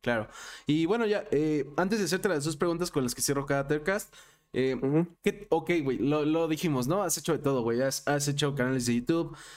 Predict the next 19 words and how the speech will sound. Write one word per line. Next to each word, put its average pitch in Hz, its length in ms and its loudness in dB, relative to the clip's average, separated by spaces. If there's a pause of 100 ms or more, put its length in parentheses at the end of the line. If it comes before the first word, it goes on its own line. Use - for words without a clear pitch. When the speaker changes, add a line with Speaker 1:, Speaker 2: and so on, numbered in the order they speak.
(140)
Speaker 1:
has, 127 560 0
eh, 123 300 2
producido 127 640 0 (400)
desde, 120 720 0 (100)
pues, 131 200 0
no 151 160 2
solo 160 220 2
videos, 147 460 2
sino 127 220 0
también, 127 340 0 (380)
eh, 117 200 0
canciones, 147 960 0
beats, 151 420 0
eh, 123 380 0 (320)
también 139 300 0
tienes 135 240 0
tus - 160 -4
proyectos 123 340 0
musicales, 147 800 0